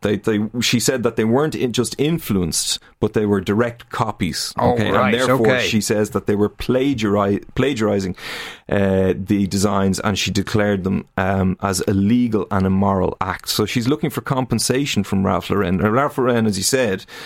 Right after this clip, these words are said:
Speaker 1: have come back and they've apologised. They said it was surprised to see the garment in question still on sale. They issued a stern directive a couple of months ago
Speaker 2: Okay.
Speaker 1: saying that it shouldn't have been,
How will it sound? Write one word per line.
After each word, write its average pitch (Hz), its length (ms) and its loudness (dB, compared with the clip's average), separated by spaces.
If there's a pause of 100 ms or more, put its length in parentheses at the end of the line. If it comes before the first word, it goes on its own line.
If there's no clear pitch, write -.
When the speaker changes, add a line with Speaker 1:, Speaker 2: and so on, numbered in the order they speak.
(120)
Speaker 1:
have 104 180 -2
come 104 240 0
back 107 420 -4
and 98 180 0
they've 98 200 0
apologised. 104 680 0
They 107 80 -2
said 107 160 0
it 104 60 0
was 87 140 -2
surprised 139 680 0
to - 40 -6
see 123 140 0
the 104 120 0
garment 107 340 2
in 98 80 -2
question 107 440 -2 (380)
still 151 400 0
on 113 160 2
sale. 104 460 0
They 110 300 0
issued 110 260 0
a - 20 -4
stern 117 420 2
directive 110 460 -2
a 98 60 2
couple 107 240 0
of 101 60 0
months 104 260 0
ago 92 140 0
Speaker 2:
Okay. 98 100 0
Speaker 1:
saying 110 340 2
that 98 100 0
it 95 80 -4
shouldn't 160 360 0
have 90 100 -8
been, 101 260 2